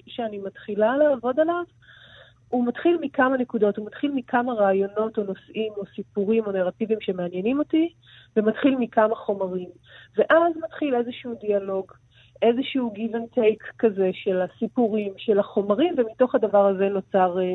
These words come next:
משהו חדש. ככה בעצם גם נוצר היומן הזה. זאת אומרת, חלק מהסיבה שנוצר יומן הוא בעצם לייצר, אה, לחגוג את המאתיים שנה, אה, להוציא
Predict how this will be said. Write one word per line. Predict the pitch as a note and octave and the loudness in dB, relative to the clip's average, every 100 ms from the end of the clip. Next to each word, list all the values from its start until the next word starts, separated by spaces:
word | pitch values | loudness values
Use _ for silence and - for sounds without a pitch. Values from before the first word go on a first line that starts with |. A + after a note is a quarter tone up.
| F#3 | -4
משהו | F3+ - G3 F#3 | -6 -4 -4 -2
חדש. | F#3+ F3 F3 - - _ - - _ | -4 -2 -4 -8 -20 _ -20 -20 _
ככה | D4+ D#4 D4+ | 2 2 2
בעצם | C#4 C#4 C#4 | 2 0 -4
גם | A#3 A3 | -4 -4
נוצר | A3 - A#3+ | -8 0 0
היומן | B3 G#3+ G3+ G#3+ | 0 -4 -2 -2
הזה. | B3 A#3+ E3+ E3+ | -4 -8 -12 -12
זאת | F#3 | -14
אומרת, | F#3 - - | -14 -16 -4
חלק | B3 B3+ - | -2 -2 -4
מהסיבה | A#3 G#3+ G#3+ A3+ | -8 -8 0 0
שנוצר | A#3+ B3 G3+ - B3 | 0 -8 -8 -2 0
יומן | A3+ G3+ C#4 D4 D4 _ - _ _ _ _ _ | 0 -2 0 -2 -4 _ -20 _ _ _ _ _
הוא | - | -2
בעצם | G3+ A#3 A#3 B3 | 2 4 2 4
לייצר, | G#3 G#3 A#3 A3 G#3 - _ _ _ _ - | 4 4 2 2 0 -8 _ _ _ _ -4
אה, | G3+ G3 F#3+ | -2 -2 -4
לחגוג | F#3+ G3+ A3+ G3+ A#3 A#3 | -2 -2 -2 0 2 2
את | A3+ | -2
המאתיים | G3 F#3+ F#3+ F#3 F#3+ | -4 -2 -2 -4 -6
שנה, | G#3 F3+ F3+ C#4 - _ _ _ _ F#3+ | -10 -8 -6 -8 -10 _ _ _ _ -2
אה, | G3 G3 | 0 2
להוציא | G3+ G3 - | 0 0 -2